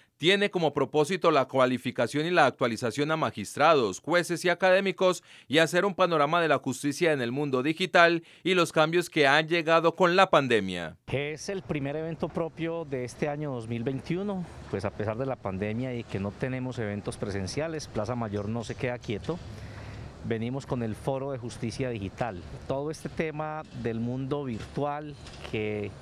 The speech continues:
Speaker 2: justamente el covid nos ha llevado a acelerar, genera reflexiones en todos los ámbitos humanos y uno de ellos es la justicia.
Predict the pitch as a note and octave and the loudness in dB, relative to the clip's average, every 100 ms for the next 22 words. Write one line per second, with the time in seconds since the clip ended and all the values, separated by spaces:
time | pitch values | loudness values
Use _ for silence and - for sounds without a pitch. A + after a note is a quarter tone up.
0 | - - A#2 C#3 C3+ C3+ C#3 B2+ - G#2 | -12 -8 -6 -4 -6 -6 -6 -4 -4 -4
1 | A2+ B2+ C3 C3 C#3 C3+ C3+ D3+ C#3+ C#3+ | -4 -4 -4 -4 -4 -6 -6 -6 -6 -4
2 | C#3 C3+ - - - - - - - - | -6 -8 -14 -18 -16 -16 -16 -16 -16 -16
3 | - - C#3+ C#3 D3+ E3 F3 - D3 C3+ | -16 -6 -4 -2 -4 -6 -8 -8 -6 -4
4 | B2+ B2 - C#3+ D#3+ D3 B2 - E3+ E3 | -4 -6 -4 -6 -4 -4 -6 -4 -2 -2
5 | E3+ D3+ C#3+ - - D3+ D3 D#3 - C3 | -6 -8 -10 -10 -6 -6 -4 -6 -6 -4
6 | C3 B2+ A#2+ C#3+ E3+ - - C#3 C3 D3 | -2 -4 -4 -6 -8 -10 -4 -4 -2 -4
7 | C3+ C3 C#3 C#3+ C#3 B2 - D3+ A2 G2 | -6 -6 -6 -4 -6 -6 -6 -6 -4 -6